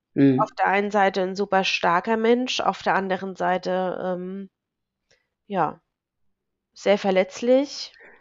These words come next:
Speaker 1: Ja.
Speaker 2: nicht kritikfähig. <laughs>
Speaker 1: Ne? <laughs>
Speaker 2: Na ja, nicht so. <laughs> Es kommt drauf
Speaker 1: Finde,
Speaker 2: an. <laughs>
Speaker 1: ja, finde ich aber ehrlich gesagt auch logisch,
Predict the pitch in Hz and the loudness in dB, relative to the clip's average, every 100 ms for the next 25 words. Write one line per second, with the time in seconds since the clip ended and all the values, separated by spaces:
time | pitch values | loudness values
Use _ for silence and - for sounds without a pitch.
0 | - 131 127 131 - _ - 226 277 - | -4 -2 0 -4 -10 _ -2 0 0 0
1 | 226 - 240 - 233 226 254 - 247 - | -2 0 -6 0 2 6 4 2 -6 -6
2 | - 311 226 202 - - - - 277 262 | 0 4 6 6 2 -4 -8 4 6 6
3 | 302 _ - - 254 - - - - 196 | 2 _ -2 0 0 0 -6 -6 -6 -4
4 | 180 196 220 226 - - 196 - - - | -2 0 2 2 4 4 4 2 -2 -2
5 | 208 - - - - 220 - 185 196 190 | 0 -2 -6 -4 -2 0 2 6 6 6
6 | 311 - - - - - 214 247 240 165 | 4 2 -6 -16 -8 0 6 6 6 2
7 | - - 349 - - 254 285 302 196 208 | -4 0 0 0 0 6 6 6 4 6
8 | 196 247 240 254 254 220 233 233 143 - | 6 4 2 0 2 2 6 6 6 2
9 | - | 0